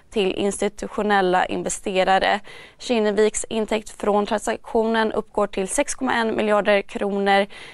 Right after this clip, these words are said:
Investmentbolaget förblir Tele tvås största ägare med ett innehav om nitton komma arton procent av aktierna efter affären.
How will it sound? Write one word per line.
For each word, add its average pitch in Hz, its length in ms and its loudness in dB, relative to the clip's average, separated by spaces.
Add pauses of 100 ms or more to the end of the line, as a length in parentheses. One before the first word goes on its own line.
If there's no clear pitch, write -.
(120)
Investmentbolaget 196 1000 0
förblir 185 500 0
Tele 180 180 -4
tvås 185 260 -4
största - 440 -2
ägare 208 480 2
med 196 280 -2
ett 208 100 -8
innehav 185 600 -2
om 180 280 0 (320)
nitton 180 540 -2 (100)
komma - 400 -4
arton 202 480 -2
procent 190 380 -2
av 202 100 -2
aktierna 202 420 -4
efter - 360 -4
affären. - 540 -2